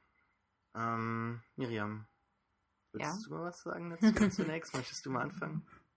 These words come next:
Speaker 2: Ähm, ja, sie landen da auf, ähm, einem relativ saftig grünen Stück Land.
Speaker 1: Ein bisschen zu grün für Essos, habe ich das Gefühl gehabt.
Speaker 2: Mhm.
Speaker 1: Da gab's so ein paar Beschwerden und ich habe mich auch mal erkundigt.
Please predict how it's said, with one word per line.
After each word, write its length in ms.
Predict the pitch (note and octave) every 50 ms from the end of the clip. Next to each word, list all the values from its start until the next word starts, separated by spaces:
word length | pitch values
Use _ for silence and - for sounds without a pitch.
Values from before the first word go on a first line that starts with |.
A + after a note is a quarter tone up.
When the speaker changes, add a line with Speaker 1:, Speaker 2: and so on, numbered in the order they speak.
| _ -
Speaker 2:
Ähm, 720 | - E3+ E3 D#3+ D#3+ D#3+ D#3+ D#3 D#3 D#3 D#3 D3+ C#3+ - -
ja, 240 | D#3 D3+ D3+ D3+ D3+
sie 100 | - D3
landen 360 | C#3+ C#3 C#3 E3 F#3 F#3 G3
da 280 | F#3 - E3+ E3+ E3 -
auf, 220 | B2+ D#3+ D#3+ D#3+ - - - - - -
ähm, 460 | - D#3+ D#3+ D3+ D3+ D3 C#3+ - - -
einem 180 | - E3+ F3 E3
relativ 500 | - D3+ F3 G3 F#3+ - - G#3+ G3 - -
saftig 400 | - F#3 G3+ - - G#3+ F#3 F#3
grünen 580 | - - A3 A#3 B3 A#3 A3+ G#3+ G3 F#3 F#3 - - _ _ _ _ _ _
Stück 280 | - - - F#3 F3+ -
Land. 240 | E3+ D#3 D#3 E3+ E3
Speaker 1:
Ein 80 | D#3+ D#3
bisschen 240 | D#3 - - E3 D#3+
zu 160 | - - A3+
grün 300 | - - C3 A#2+ A2 G#2
für 340 | - - - A#2 A#2 A2 -
Essos, 380 | A2+ A2+ - A2+ G#2+ G2+ -
habe 100 | A2 G#2
ich 60 | G#2+
das 160 | - A2 - -
Gefühl 260 | A2 - - A2 G#2+
gehabt. 240 | G#2+ G#2 G#2+ G2+ G3+
Speaker 2:
Mhm. 160 | A3+ A3 B3+
Speaker 1:
Da 120 | C4+ C4+
gab's 200 | B2+ C3+ C3+ -
so 80 | - D3
ein 80 | C3+
paar 160 | B2+ C3 C#3+ D3
Beschwerden 460 | C#3+ C3+ - - D3 D#3 E3 E3 D#3+
und 80 | C#3+
ich 80 | C3+ -
habe 120 | - - -
mich 140 | C3 - C3+
auch 200 | C3+ C3 - -
mal 140 | C3+ B2+
erkundigt. 480 | B2 C3 C3+ - D3 D3+ E3 F3+ G3+ -